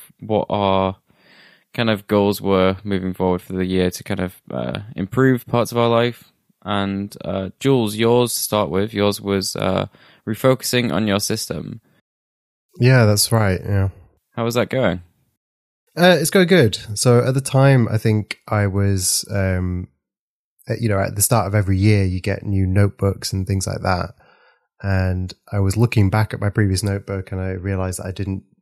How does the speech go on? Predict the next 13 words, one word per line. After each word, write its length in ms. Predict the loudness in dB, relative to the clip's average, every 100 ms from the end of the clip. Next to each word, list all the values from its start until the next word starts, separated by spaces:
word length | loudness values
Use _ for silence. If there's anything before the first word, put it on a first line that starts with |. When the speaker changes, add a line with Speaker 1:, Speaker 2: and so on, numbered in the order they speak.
| _ _
Speaker 2:
use 400 | -8 -2 -2 -2
it 120 | -4
as 160 | -4 -6
creatively 1120 | -4 0 0 -2 -4 -4 -2 -2 0 -2 -6 _ _ _ _ -6
as 120 | 0
I 60 | 0
think 240 | 2 0
I 60 | 0
had 240 | -2 -2
done 120 | -2
in 120 | -2 0
previous 420 | 0 0 -2 -4
years. 400 | -4 -2 -6